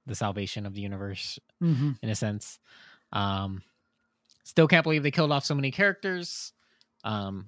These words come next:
Speaker 1: also expected Tony or Cap to die, but instead we lost
Speaker 2: Yeah.
Speaker 1: everyone else.
Speaker 2: <laughs> The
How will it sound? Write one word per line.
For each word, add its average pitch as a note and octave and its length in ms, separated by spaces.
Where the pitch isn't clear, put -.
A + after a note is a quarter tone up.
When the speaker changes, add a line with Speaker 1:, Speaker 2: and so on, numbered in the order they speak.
Speaker 1:
also D3+ 300
expected B2+ 420
Tony A#2+ 220
or A2 100
Cap A2+ 220
to - 80
die, G2 440
but F#2 220
instead F#2+ 300
we G2 80
lost F2+ 400
Speaker 2:
Yeah. C#3 140
Speaker 1:
everyone F2 340
else. E2 260
Speaker 2:
<laughs> - 200
The D#3 240